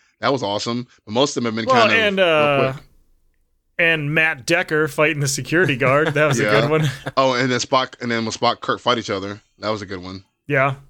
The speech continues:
Speaker 1: But,
Speaker 2: Yeah.
Speaker 1: yeah, it is, it's
Speaker 2: Uh,
Speaker 1: very
Speaker 2: they, if they would've cut out all the little Enterprise scenes, they probably could've had a decent little fight scene here.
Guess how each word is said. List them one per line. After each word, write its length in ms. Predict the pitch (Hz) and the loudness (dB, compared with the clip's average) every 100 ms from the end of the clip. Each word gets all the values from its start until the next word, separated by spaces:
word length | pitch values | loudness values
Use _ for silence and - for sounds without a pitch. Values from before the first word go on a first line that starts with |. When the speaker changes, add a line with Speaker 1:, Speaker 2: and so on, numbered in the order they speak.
| _ _ _ _ | _ _ _ _
Speaker 1:
But, 260 | - 123 139 | -2 -2 -2
Speaker 2:
Yeah. 80 | 110 | -2
Speaker 1:
yeah, 40 | 107 | -2
it 40 | |
is, 100 | 107 98 | -2 -2
it's 60 | |
Speaker 2:
Uh, 160 | 143 139 | 0 2
Speaker 1:
very 140 | 117 | 2
Speaker 2:
they, 160 | 196 208 | 4 4
if 80 | 202 | 4
they 80 | |
would've 180 | 233 247 | 2 0
cut 160 | 226 220 | 0 0
out 140 | 202 | 2
all 140 | 170 175 | 2 2
the 80 | |
little 260 | 160 170 165 | 2 2 2
Enterprise 500 | 170 196 147 117 120 | 0 -2 -2 0 0
scenes, 280 | - 131 123 | -2 -4 -4
they 80 | 123 | -4
probably 240 | 135 131 | 0 0
could've 140 | 131 123 | 0 -2
had 100 | 131 | -2
a 60 | |
decent 300 | 120 127 135 | -2 -6 -6
little 120 | 120 110 | -6 -6
fight 240 | 135 135 | -4 -6
scene 220 | 135 117 | -6 -10
here. 280 | 110 113 113 | -8 -10 -12